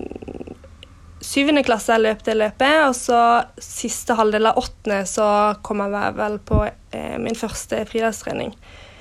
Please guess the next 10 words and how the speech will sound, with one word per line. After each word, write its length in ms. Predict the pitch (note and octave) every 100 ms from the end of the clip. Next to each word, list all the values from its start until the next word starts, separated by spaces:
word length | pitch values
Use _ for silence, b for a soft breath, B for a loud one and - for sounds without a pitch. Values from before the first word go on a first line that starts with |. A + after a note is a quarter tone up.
| B B B B B3
Eh, 800 | A3 G#3+ G#3+ G#3+ G#3+ G#3+ G#3+ -
og 80 | B3
jeg 100 | B3
har 140 | B3+
jo 80 | B3+
hatt 280 | B3 - B3+
en, 260 | A#3 A#3 A3+
eh, 180 | A3+ G#3+
eller 140 | A3 A3
har, 380 | A3 A3+ -